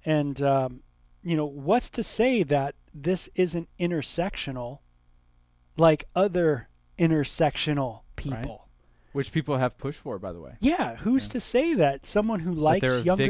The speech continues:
Speaker 2: victimized
Speaker 1: people
Speaker 2: group, yeah.
Speaker 1: That's right, that they're not just another victimized group that's part of intersectionality.
Speaker 2: Right.
Speaker 1: You know, I'm playing the progressive Bo here.
Speaker 2: Right.
Speaker 1: You know,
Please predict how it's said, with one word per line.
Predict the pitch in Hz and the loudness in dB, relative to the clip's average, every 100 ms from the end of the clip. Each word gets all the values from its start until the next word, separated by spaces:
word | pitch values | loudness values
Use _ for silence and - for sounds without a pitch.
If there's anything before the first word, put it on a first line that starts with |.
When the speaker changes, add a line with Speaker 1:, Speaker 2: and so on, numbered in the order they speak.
| - | 0
Speaker 2:
victimized | 135 123 131 | 0 2 2
Speaker 1:
people | 127 | 0
Speaker 2:
group, | 110 127 113 | -4 -6 -6
yeah. | 107 110 | -4 0
Speaker 1:
That's | 202 - | 0 0
right, | 311 311 - | 0 -2 -4
that | 143 | 0
they're | 160 180 | 2 4
not | 202 196 | 2 -2
just | 180 - | -6 -4
another | 160 147 143 139 185 | -2 0 0 2 0
victimized | 165 143 - 175 165 170 185 147 | 0 -2 -2 -4 0 0 -2 -6
group | 135 156 | -8 -6
that's | - - | -6 -8
part | - 139 135 | -8 -8 -4
of | 185 - | -4 -4
intersectionality. | 160 151 170 - 165 - 196 233 302 202 - - - | -4 -2 -2 -4 -6 -6 -6 -4 -4 -6 -14 -20 -18
Speaker 2:
Right. | 110 107 - - - | -12 -12 -14 -20 -4
Speaker 1:
You | 175 | -2
know, | 190 | 2
I'm | 190 | 2
playing | 190 220 220 196 | 4 4 4 4
the | 156 | 0
progressive | 139 143 147 156 - 139 123 | -2 0 4 4 4 -4 2
Bo | 147 151 | 4 4
here. | 135 127 101 - | 2 -4 -6 -14
Speaker 2:
Right. | 110 104 104 - | -12 -12 -12 -8
Speaker 1:
You | 151 143 | -2 -2
know, | 131 123 156 | -2 -6 -12